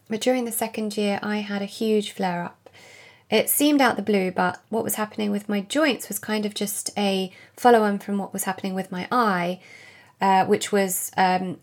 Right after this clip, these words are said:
that after all the years of inflammation and steroid eye drops, I had cataracts, and it wasn't just one cataract, it was one cataract growing over another, growing over another, growing over another. It was, it was a real, uh, situation going on.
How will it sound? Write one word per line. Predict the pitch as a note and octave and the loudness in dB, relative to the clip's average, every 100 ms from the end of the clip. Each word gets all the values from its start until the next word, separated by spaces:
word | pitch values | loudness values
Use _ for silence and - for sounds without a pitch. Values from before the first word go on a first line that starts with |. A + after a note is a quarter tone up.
| _ - | _ -2
that | - F3+ - | 2 2 2
after | G#3+ G#3+ - | 0 0 0
all | A3+ | 0
the | A3 | 4
years | A3 G#3 | 2 2
of | G#3 | -2
inflammation | G3+ G3+ G3+ G3 F#3+ - G3 F#3 F#3+ - | -6 -4 -2 0 0 0 0 0 -4 -4
and | F#3+ F#3+ F#3+ F#3+ - _ - | -4 -2 -4 -6 -8 _ -6
steroid | - A3 G3+ G3+ | 2 4 4 2
eye | D4 C#4 | 2 2
drops, | F#3+ F3+ - - - - - - - | 0 -4 -6 -12 -12 -20 -20 -6 2
I | G#3 | 2
had | G#3 G#3 G3+ G3 - | 0 -6 -4 -4 -6
cataracts, | D#4 - F#3 - - - G3+ | -6 0 0 0 -8 -6 -2
and | F#3+ G3 G3+ | -2 -2 -2
it | A#3 | 0
wasn't | A#3+ G#3 | 0 0
just | G3 | -2
one | F#3 | -4
cataract, | F3+ F3 - - | -4 -8 -8 -10
it | |
was | - | -8
one | G3 F#3+ | -6 -6
cataract | F#3 F#3 - - | -8 -12 -10 -6
growing | F#3 F#3 | -4 -2
over | F#3+ F#3 | -2 -4
another, | F3+ F3 F3+ | -4 -4 -6
growing | F3+ F3 F3 | -6 -6 -6
over | E3+ F3 | -6 -6
another, | F3+ F3 | -6 -6
growing | F3 E3+ E3+ | -4 -4 -6
over | E3 F3+ | -8 -6
another. | G#3+ B3 F3+ E3+ | 0 0 0 -4
It | - | -4
was, | F3 - - - - - - - - - | -6 -6 -12 -20 -20 -20 -20 -20 -20 -12
it | |
was | F3 | -2
a | G#3 | 2
real, | A3 G#3 F#3+ F3+ F3 - | 4 6 4 0 -6 -6
uh, | F3+ F3 E3+ | -2 -2 -4
situation | - - G3 F3 F3 E3+ | -6 -4 -2 -2 -2 -4
going | E3 E3 | -2 -2
on. | D#3+ E3 | -4 -6